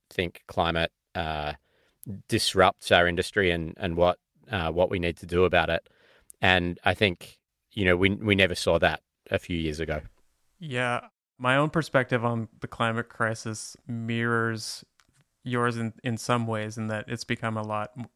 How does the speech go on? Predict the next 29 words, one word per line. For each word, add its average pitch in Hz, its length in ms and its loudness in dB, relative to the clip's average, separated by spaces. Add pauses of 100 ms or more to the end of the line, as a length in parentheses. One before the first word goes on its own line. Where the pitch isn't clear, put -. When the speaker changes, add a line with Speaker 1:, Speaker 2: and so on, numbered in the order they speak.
(120)
Speaker 2:
clearer 117 680 0 (340)
since - 320 -2
about 123 320 2
twenty 123 220 -2
seventeen, 110 480 -4
twenty 113 260 -4
eighteen. 110 540 -8 (340)
Um, 101 460 -8 (400)
and 113 120 -2
I 113 60 -2
think 147 220 -6
that - 160 -12 (240)
for 127 120 -2
me, 131 220 0
it 113 80 -2
had 113 160 -2
to 117 80 -6
do 113 220 -4
with 110 420 -8 (380)
the 107 480 -8 (260)
I 117 120 0
P 120 180 -2
C 113 220 -6
C 113 460 -4
reports 113 520 -4
becoming 107 560 -8 (160)
much 131 260 -2
more 123 220 2
dire 113 600 -2